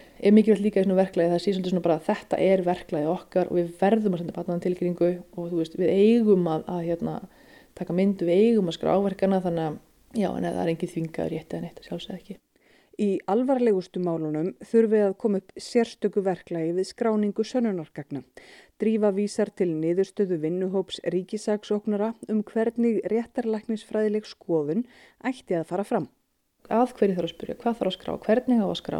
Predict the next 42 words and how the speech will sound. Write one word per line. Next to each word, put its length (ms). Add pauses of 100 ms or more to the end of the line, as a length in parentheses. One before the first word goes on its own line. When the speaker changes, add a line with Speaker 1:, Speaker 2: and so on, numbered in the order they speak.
(120)
Speaker 1:
það, 200 (460)
alveg 240
nákvæmlega 680 (300)
hvar 240
á 80
líkamanum 520
er 100
þetta 340 (240)
rispað, 520
skrámað 580
eða 120
sár 420
og 80
er 120
sár 300
í 100
þess 240
átt 160
eða 120
hin 180
áttina 300
og 80
var 120
það 80
með 100
oddhvössum 380
hlut 280
eða, 100 (260)
þú 60
veist, 100
það 120
eru 240
upplýsingar 380
sem 180
almennt 280
séð 160
kannski 180
ekki 140
verið 140
að 60
taka 160
niður. 280